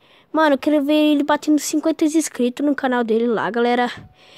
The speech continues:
Vamos deixando o like lá, galera. Ele faz live também. Fiz uma live com ele, ó, sobrevivendo no Minecraft, divulgando os canais.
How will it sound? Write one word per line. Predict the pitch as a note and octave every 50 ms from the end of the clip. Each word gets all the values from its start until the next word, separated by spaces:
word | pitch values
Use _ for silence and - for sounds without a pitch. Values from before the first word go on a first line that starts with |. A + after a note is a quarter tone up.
| - - _ _
Vamos | - B3 C#4 D4+ D4+
deixando | D4 D4 C#4 - D4+ D4+ D4
o | C#4+
like | B3+ A#3 A#3 B3 B3+ - -
lá, | B3+ A#3 G#3+ G#3+ A3+ A#3
galera. | B3 B3 A#3+ A#3 A#3 A#3+
Ele | A#3+ A#3+
faz | - - C#4 C#4 C4 A3
live | - A#3+ A#3 B3+ C4+ C4+ C4+
também. | - - C4 B3 A3+ B3 C4 C#4 - - - - - - _
Fiz | _ - F4+ D#4+
uma | E4+ F4 E4 E4 D#4
live | D4 C#4+ D4 D4+ D4
com | C#4+ - - C#4 B3+ B3
ele, | B3+ C4+ C#4 C#4 C4
ó, | A#3+ A3+ A3+
sobrevivendo | - - C4 A#3+ B3+ C4 B3+ C4 C4+ C4 C4 C4+ C4+ C4 C4+ C#4
no | C#4
Minecraft, | C#4 C#4 C4+ C4+ B3+ - - - A#3 A#3 A#3+ A#3 - - - - B3
divulgando | A#3 A#3 A#3 A#3 A#3 B3+ B3 B3 C4+ C4+ C4 C4
os | -
canais. | - - B3 A3+ A3+ A3 A3+ A3+ A#3 - -